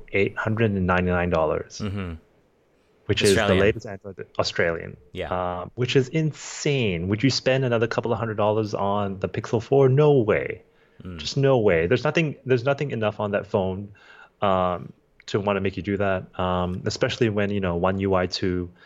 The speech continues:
Speaker 1: is coming, uh, with Android ten for most Samsung devices, uh,
Speaker 2: Mm-hmm.
Speaker 1: and, and it looks amazing. Like, Samsung has really picked up its game in terms of pricing and trying to get as much market share as possible. Like, Google's gonna struggle.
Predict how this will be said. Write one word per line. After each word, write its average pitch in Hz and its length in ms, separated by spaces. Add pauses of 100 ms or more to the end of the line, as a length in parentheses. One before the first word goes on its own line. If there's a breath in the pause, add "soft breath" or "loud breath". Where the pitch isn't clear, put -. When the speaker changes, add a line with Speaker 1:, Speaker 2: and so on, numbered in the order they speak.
(320 loud breath)
Speaker 1:
is - 100
coming, 92 560
uh, 90 140
with 90 160
Android 90 380
ten 90 320
for 90 180
most 85 500
Samsung 92 300
devices, 90 720
uh, 87 320
Speaker 2:
Mm-hmm. 87 100
Speaker 1:
and, 87 140
and 92 180
it 92 80
looks - 200
amazing. 92 420
Like, 104 240 (320 loud breath)
Samsung 135 360
has 123 120
really 117 160
picked 117 180
up 113 80
its 101 140
game 104 280
in 101 120
terms 104 180
of 92 80
pricing 98 540
and 87 80
trying 104 140
to 95 60
get 95 120
as 90 100
much 90 180
market 92 280
share 104 180
as 90 80
possible. 95 400
Like, 104 140
Google's 156 260
gonna 117 140
struggle. 80 440